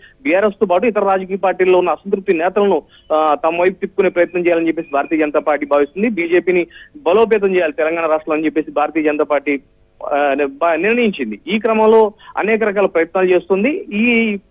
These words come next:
ఈ రోజు ఖమ్మంలో భారీ బహిరంగ సభ నిర్వహించబోతుంది. ఈ సభలో కూడా పెద్ద ఎత్తున చేరికలు ఉంటాయని చెప్తున్నారు. అంతేకాకుండా ఈ సభకు సంబంధించి, ఈ సభలో ముఖ్యంగా అమిత్ షా ఏం మాట్లాడతారనే దానిపైన, ఆ, పెద్ద ఎత్తున అంచనాలు ఉన్నాయి. అందరూ కూడా ఆసక్తిగా ఎదురు చూస్తున్న పరిస్థితి. అయితే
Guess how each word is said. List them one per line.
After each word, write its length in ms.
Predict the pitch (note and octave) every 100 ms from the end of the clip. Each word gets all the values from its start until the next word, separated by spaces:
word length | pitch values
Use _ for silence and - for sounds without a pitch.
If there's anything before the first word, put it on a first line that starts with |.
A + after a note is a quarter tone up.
| _
ఈ 100 | F3+
రోజు 240 | A#3 A#3+ A3+
ఖమ్మంలో 380 | A3 G#3 G#3+ G#3
భారీ 300 | F#3+ A#3 B3
బహిరంగ 320 | G#3 A3 A3
సభ 180 | G#3 F3+
నిర్వహించబోతుంది. 600 | E3 D3 C3+ C3+ C3+ F3
ఈ 20 |
సభలో 260 | G3 F#3+
కూడా 140 | G3+ G3
పెద్ద 200 | F#3 F3+
ఎత్తున 260 | F#3 F#3+ F3 - - -
చేరికలు 280 | B3 A#3+ A#3
ఉంటాయని 280 | G#3 G3+ F#3+
చెప్తున్నారు. 340 | E3+ F#3+ A3+
అంతేకాకుండా 640 | G3 F#3+ B3+ G#3+ F#3 G3 B3+
ఈ 180 | G#3+
సభకు 340 | F#3+ F3 G#3+ A3+
సంబంధించి, 480 | G#3+ F3 E3+ F#3 G#3+
ఈ 40 |
సభలో 260 | F#3+ D#3+ G3
ముఖ్యంగా 460 | A#3 - G3+ G#3 - - - C3
అమిత్ 240 | F#3+ A3+
షా 140 | -
ఏం 180 | A3 G3+
మాట్లాడతారనే 520 | G3 F#3+ F#3+ F#3 F3+
దానిపైన, 500 | E3+ E3 D#3 D#3 D#3+ D#3 _ _
ఆ, 280 | D3+ D3 C#3+
పెద్ద 260 | C3 C3+ D3+
ఎత్తున 220 | F3 E3+
అంచనాలు 420 | C3+ D3+ F#3+ F3
ఉన్నాయి. 380 | D#3+ F3 A#3+ F#3+
అందరూ 480 | D3 C#3 C3+ D#3+ F3+
కూడా 140 | F3
ఆసక్తిగా 440 | D#3 E3 G#3 G3 F#3
ఎదురు 140 | F#3+
చూస్తున్న 260 | G3 G3 E3+
పరిస్థితి. 340 | C#3+ - -
అయితే 300 | D#3 A#3+ A#3